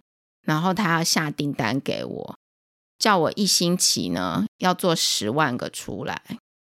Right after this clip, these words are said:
但是我本来的能量只有一百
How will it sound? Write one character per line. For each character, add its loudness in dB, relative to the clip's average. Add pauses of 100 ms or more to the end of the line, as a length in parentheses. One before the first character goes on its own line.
(240)
但 2
是 0
我 4
本 -2
来 -2
的 2
能 2
量 2
只 -2
有 0
一 -6
百 -8